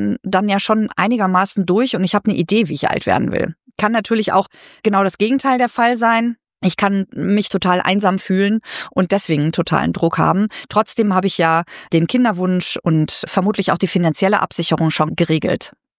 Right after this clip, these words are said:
Was auch toll daran sein kann, sich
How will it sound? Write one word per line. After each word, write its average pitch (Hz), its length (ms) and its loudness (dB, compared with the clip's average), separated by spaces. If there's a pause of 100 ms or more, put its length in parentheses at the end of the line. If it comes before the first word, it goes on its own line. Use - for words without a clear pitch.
(140)
Was - 180 -2
auch 294 260 0
toll 269 260 0
daran 185 260 0
sein 175 280 0
kann, 208 280 0 (520)
sich 208 380 -2